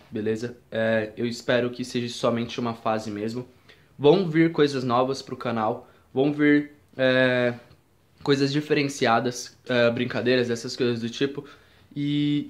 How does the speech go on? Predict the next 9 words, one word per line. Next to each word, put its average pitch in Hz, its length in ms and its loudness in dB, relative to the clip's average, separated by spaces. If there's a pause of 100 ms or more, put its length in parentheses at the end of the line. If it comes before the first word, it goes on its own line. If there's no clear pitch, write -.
(140)
eu 156 80 4
espero 151 340 4
que 156 100 -10
vocês 147 380 -2
comecem 131 600 -4
a 123 80 -2
voltar 123 440 0
a 123 60 -4
gostar 120 500 -4